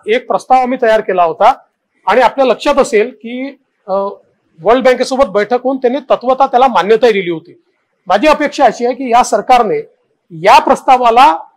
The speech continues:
चालना जर दिली आणि diversion कॅनल्सच्या माध्यमातनं हे रनऑफचं पाणी हे जर आम्ही त्या ठिकाणी divert करू शकलो तर एका वेळी येणारं पाणी हे त्या ठिकाणी पूरही आणणार नाही, आणि दुसरं आपला जो दुष्काळी भाग आहे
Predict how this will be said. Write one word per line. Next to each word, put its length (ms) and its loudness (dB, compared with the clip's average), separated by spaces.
चालना 340 4
जर 140 0
दिली 280 -4
आणि 140 -4
diversion 600 0
कॅनल्सच्या 440 0
माध्यमातनं 600 0
हे 360 -2
रनऑफचं 460 -2
पाणी 240 2
हे 80 2
जर 100 -2
आम्ही 320 2
त्या 180 0
ठिकाणी 340 -2
divert 340 4
करू 160 -4
शकलो 380 -4
तर 160 0
एका 300 0
वेळी 160 -2
येणारं 300 2
पाणी 300 0
हे 260 0
त्या 180 0
ठिकाणी 500 -2
पूरही 280 2
आणणार 340 2
नाही, 140 -2
आणि 200 -2
दुसरं 580 0
आपला 280 2
जो 100 0
दुष्काळी 380 0
भाग 220 4
आहे 100 -2